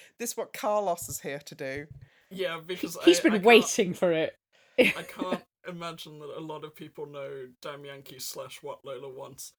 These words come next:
Speaker 2: 'cause that's what it's called in the U K. Um, <laughs> that,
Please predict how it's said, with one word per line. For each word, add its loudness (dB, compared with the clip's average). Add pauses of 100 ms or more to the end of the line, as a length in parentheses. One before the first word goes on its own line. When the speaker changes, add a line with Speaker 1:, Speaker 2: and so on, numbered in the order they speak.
(200)
Speaker 2:
'cause -16
that's -12
what -16
it's -16 (120)
called -18
in -20
the -18
U -18
K. -20 (500)
Um, -6
<laughs> -14
that, -6